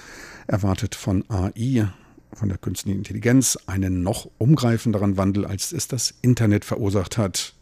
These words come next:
Viel prägnanter kann man es eigentlich nicht mehr ausdrücken, zumindest für all diejenigen, die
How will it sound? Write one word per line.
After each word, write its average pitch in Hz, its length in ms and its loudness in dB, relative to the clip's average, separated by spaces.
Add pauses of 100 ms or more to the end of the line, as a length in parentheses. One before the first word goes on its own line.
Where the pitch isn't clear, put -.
(420)
Viel 107 320 0
prägnanter 104 480 2
kann 107 160 -2
man 98 100 0
es 104 140 -4
eigentlich 95 340 -4
nicht - 240 0
mehr 110 140 4
ausdrücken, 101 680 2
zumindest - 500 -4
für - 240 -4
all 92 200 -6
diejenigen, 104 680 2
die 95 240 -6